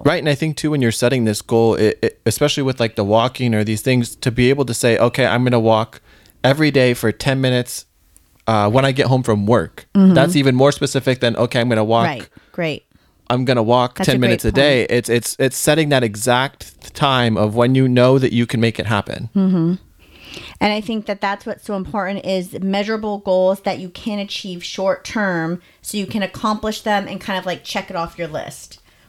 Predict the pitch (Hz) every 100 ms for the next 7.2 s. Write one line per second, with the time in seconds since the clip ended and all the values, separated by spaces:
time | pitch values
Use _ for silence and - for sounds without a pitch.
0 | - 190 190 190 202 - 190 190 202 220
1 | - 180 180 214 226 233 - 185 185 233
2 | 208 214 233 233 - _ 214 214 175 165
3 | - - 220 - 226 220 240 240 180 -
4 | 220 233 233 - - 175 190 180 - 202
5 | 247 180 120 - - _ _ 202 - 240
6 | 214 202 190 185 170 - 185 285 180 78
7 | - -